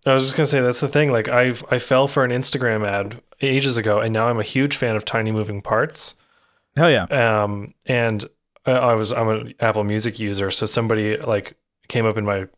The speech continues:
Speaker 1: like, suggested listens from friends was this band called Hot Mulligan.
Speaker 2: Mm-hmm.
Speaker 1: Have you heard of them?
Speaker 2: I have not, no.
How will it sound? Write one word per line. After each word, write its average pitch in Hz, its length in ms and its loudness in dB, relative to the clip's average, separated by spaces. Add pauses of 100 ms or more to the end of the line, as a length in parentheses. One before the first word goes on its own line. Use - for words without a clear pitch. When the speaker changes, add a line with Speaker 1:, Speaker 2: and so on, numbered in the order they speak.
Speaker 1:
like, 101 200 -2 (120)
suggested 104 560 -2
listens 110 340 -2
from 107 160 -8
friends 110 460 -4
was 107 140 -2
this 107 100 -2
band 107 260 -2
called 101 200 0
Hot 107 260 0
Mulligan. 120 520 0 (720)
Speaker 2:
Mm-hmm. 147 200 2 (340)
Speaker 1:
Have 113 140 -2
you 113 80 0
heard 117 160 4
of 123 80 -4
them? 156 300 0 (640)
Speaker 2:
I 139 80 0
have 165 180 4
not, 135 240 4
no. 117 220 2